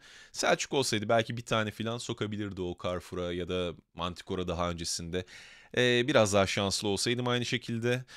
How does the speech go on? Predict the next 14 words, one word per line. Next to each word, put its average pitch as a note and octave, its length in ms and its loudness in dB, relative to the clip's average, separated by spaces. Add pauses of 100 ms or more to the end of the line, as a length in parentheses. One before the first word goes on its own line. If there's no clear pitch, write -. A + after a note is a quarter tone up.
(160)
Zaten G2+ 380 2
Projetto'yu G2+ 540 0
da F2 40 -2
vursaydım F#2 540 -4
bu A2+ 160 -4
hasarı F2+ 480 0
belki F#2+ 280 0
dokuz - 280 -4
K'larda A2+ 380 0
görebilirdik. C3 800 -8
Ama G2+ 200 -6
elimizden G2+ 560 -6
bu G3 80 -4
geldi. E3 300 2